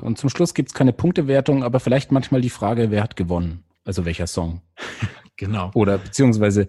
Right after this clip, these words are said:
Speaker 1: w-, welcher Teil von dem Song?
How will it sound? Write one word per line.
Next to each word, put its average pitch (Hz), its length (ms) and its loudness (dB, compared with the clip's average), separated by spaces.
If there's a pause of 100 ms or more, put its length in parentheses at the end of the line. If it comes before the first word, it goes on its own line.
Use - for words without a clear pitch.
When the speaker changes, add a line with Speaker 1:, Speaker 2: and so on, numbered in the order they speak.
(920)
Speaker 1:
w-, 95 160 -8 (380)
welcher 107 340 2
Teil 104 280 0
von - 180 -6
dem 76 120 -4
Song? 85 300 -8